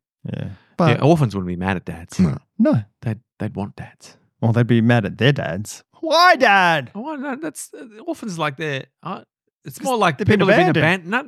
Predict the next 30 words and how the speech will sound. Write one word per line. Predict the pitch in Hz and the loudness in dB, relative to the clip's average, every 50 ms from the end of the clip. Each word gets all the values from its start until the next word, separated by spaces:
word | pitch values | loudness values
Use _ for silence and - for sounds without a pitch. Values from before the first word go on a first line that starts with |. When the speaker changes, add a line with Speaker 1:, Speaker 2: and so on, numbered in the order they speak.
| - _ - | -10 _ -4
Speaker 2:
orphans | - 381 415 - 302 180 | -2 -2 -2 -2 -2 0
aren't | 185 165 151 | 0 0 0
abandoned | - - 131 180 240 208 139 113 | 0 0 0 2 2 0 -2 -4
by | 110 107 | -4 -6
their | 107 98 | -6 -6
dads. | - 104 113 151 180 - | -4 -4 -4 -4 -4 -6
They're, | - 165 160 151 156 - _ _ _ _ _ _ _ _ _ _ _ - | -4 -4 -2 -4 -4 -8 _ _ _ _ _ _ _ _ _ _ _ 0
Speaker 1:
Oh, | 147 147 135 | 0 2 2
'cause | 175 156 - | 2 2 2
Speaker 2:
they've | - 262 | 2 2
Speaker 1:
their | |
dad, | 165 | 2
Speaker 2:
lost | 165 156 147 | 2 2 0
Speaker 1:
their | 160 | 0
parents | 185 190 151 - - | 0 0 0 -2 -2
are | 123 | -2
dead. | 151 143 131 120 | -2 0 0 2
Speaker 2:
Yeah, | 202 214 170 135 | 2 2 2 0
their | 135 131 120 | 0 -2 -2
parents | 175 185 175 - - | -2 -4 -4 0 2
are | |
Speaker 1:
Why'd | - 381 359 | 4 4 4
Speaker 2:
dead. | 320 349 | 4 4
Speaker 1:
you | 330 | 4
die? | 330 359 320 330 339 330 302 277 254 214 | 4 4 6 6 6 6 6 6 6 4
Speaker 2:
Yeah. | 190 214 165 135 113 92 - _ - 80 80 82 _ _ - | 4 2 0 -2 -4 -6 -10 _ -20 -20 -20 -20 _ _ -6
Yeah, | 165 175 202 247 226 190 | -4 -4 -4 -4 -4 -4
they're | 196 247 262 | -2 0 2
less | 269 - - 110 | 2 0 0 -2
mad. | 101 107 127 139 127 107 92 85 | -2 0 2 2 0 0 -4 -8